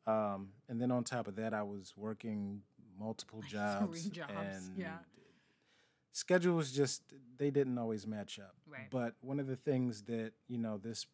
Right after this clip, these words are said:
Speaker 1: pandemic has showed us is that when you remove the distractions, you know, y-, you're, you're given the opportunity to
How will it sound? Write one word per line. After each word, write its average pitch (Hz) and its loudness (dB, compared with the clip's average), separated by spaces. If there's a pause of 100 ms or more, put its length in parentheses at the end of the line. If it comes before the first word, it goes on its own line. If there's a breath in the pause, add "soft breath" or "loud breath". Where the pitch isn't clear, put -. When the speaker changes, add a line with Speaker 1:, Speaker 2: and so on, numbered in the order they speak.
(160)
Speaker 1:
pandemic 113 0
has 101 -8
showed 127 -2
us 104 -6
is 98 -8
that 98 -12 (680 soft breath)
when 131 8
you 127 8
remove 131 6
the 135 6
distractions, 110 0
you 110 -8
know, 101 -8 (260)
y-, 120 -14 (220)
you're, 110 -4 (920)
you're 127 0
given 139 4
the 120 2
opportunity 120 2
to - -8